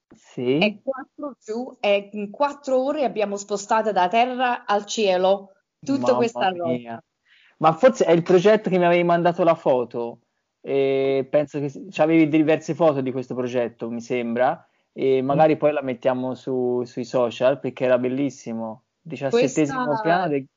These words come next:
Speaker 1: Greenwich Village, mamma mia.
Speaker 2: Io era, era, era eccitata, per-, eh, s-, però sneve-, <laughs> come si dice, proprio
Speaker 1: Eh, s-, snervante, stra-, stancante,
Speaker 2: <laughs>
Speaker 1: eh.
Speaker 2: Quattro
Speaker 1: Ci cre-
Speaker 2: ore.
Speaker 1: E ce l'avevi
Speaker 2: Quattro.
Speaker 1: fatta?
Speaker 2: Sì, perché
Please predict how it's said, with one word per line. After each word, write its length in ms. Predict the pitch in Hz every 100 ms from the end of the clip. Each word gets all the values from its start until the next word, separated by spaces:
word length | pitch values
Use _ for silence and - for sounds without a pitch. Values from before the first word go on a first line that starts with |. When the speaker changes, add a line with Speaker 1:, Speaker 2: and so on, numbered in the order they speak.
| _
Speaker 1:
Greenwich 500 | 135 151 147 139 -
Village, 400 | 131 127 - -
mamma 320 | - 120 120 123
mia. 200 | - 170 _ _ _ _ -
Speaker 2:
Io 220 | 269 302
era, 440 | 277 269 254 247
era, 360 | 240 247 247 247 - _ _ _ _ _ _
era 320 | 220 226 226
eccitata, 800 | 254 - 240 - 262 262 285 240
per-, 160 | 220 -
eh, 120 | 220
s-, 200 | 202 -
però 240 | - 226 220
sneve-, 600 | 180 175 226 233 226 220
<laughs> 240 | 254 _
come 240 | 302 294 285
si 140 | 277
dice, 340 | 226 233 220 214
proprio 520 | 269 269 269 247 - _
Speaker 1:
Eh, 220 | - 160 156
s-, 220 | 160 156
snervante, 840 | 143 170 160 151 165 156 127 135
stra-, 220 | 123 151 135
stancante, 760 | 147 143 160 147 135 120 117
Speaker 2:
<laughs> 140 | 117 -
Speaker 1:
eh. 220 | 120 - _ _ _ _
Speaker 2:
Quattro 340 | 269 269 285 285
Speaker 1:
Ci 60 |
cre- 200 | 311 302 -
Speaker 2:
ore. 520 | 233 214 175 165 190 _ _ _ _
Speaker 1:
E 140 | 220
ce 100 | 202
l'avevi 180 | 175 170
Speaker 2:
Quattro. 120 | 165
Speaker 1:
fatta? 260 | 160 143 127 _ _ _ _ _ _ _ _
Speaker 2:
Sì, 400 | _ - 175 160 _
perché 560 | 220 220 254 247 -